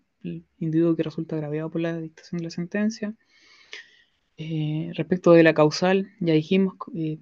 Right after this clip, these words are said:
que la sentencia haya sido dictada con infracción de ley que influye sustancialmente el dispositivo del fallo.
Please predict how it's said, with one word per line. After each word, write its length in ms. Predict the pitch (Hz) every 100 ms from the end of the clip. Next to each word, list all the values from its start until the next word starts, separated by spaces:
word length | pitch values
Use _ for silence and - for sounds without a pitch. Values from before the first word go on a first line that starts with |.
| _ _
que 100 | -
la 80 | 156
sentencia 320 | 156 165 170
haya 100 | 160
sido 400 | 156 170 165 165
dictada 420 | 156 160 170 165
con 140 | 165 165
infracción 460 | 160 151 - 175
de 100 | 170
ley 160 | 175 180
que 120 | -
influye 260 | 170 - 170
sustancialmente 600 | 165 - 160 165 170 175
el 80 | 165
dispositivo 460 | - 160 - 165
del 140 | 160 165
fallo. 360 | - 220 220